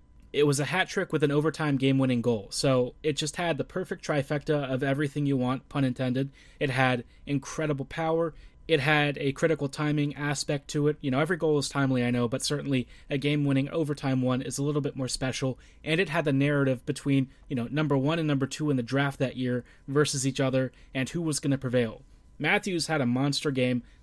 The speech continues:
but still, Laine was the one who stole the show. And to watch Laine today and see how his game has evolved over the past couple of years, it's very interesting to see it's the same player.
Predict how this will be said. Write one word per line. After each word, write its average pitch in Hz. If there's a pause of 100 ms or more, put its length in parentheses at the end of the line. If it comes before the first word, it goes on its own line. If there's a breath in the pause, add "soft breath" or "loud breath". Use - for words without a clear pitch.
but 135
still, 170
Laine 156
was 147
the 143
one 143
who 143
stole 135
the 120
show. 117 (280)
And 156
to 151
watch 170
Laine 156
today 143
and 131
see 165
how 135
his 127
game 131
has 123
evolved 127
over 131
the 131
past 135
couple 131
of 123
years, 127 (240 loud breath)
it's 143
very 190
interesting 165
to 139
see 156
it's 135
the 139
same 135
player. 123